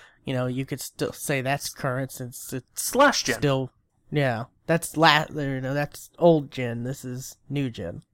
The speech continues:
Speaker 1: I don't know, whatever. But yeah, maybe next year they'll have some, something new and some new stuff to, especially, um,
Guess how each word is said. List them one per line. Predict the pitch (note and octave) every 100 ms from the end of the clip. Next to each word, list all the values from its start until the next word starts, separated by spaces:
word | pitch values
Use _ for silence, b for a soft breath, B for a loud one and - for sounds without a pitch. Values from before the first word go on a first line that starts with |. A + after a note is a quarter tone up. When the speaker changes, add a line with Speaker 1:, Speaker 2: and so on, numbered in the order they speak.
| _
Speaker 1:
I | F3+ E3
don't | G#2+
know, | G2+
whatever. | A2+ B2+ A2 B2+ A2+ B B B B B B B B _ _ - -
But | D3+
yeah, | C#3+ C3 B2 B2 _ _ _ _ _ _
maybe | C#3 C#3 C3+
next | C3 - -
year | B2+
they'll | B2+
have | B2 B2 B2+
some, | - B2+ C3 - - -
something | - C3+ B2+ C3+ B2+
new | A#2+ A#2 A#2 A#2+
and | A2 A#2+ - _ _
some | - C3+ B2+
new | B2+
stuff | C3 - B2+ B2
to, | - B2+ B2+ _ _ _ - - - - - _ _
especially, | - F#3 G3+ - D3 B2+ G2+
um, | C3+ B2+ D#3+ G2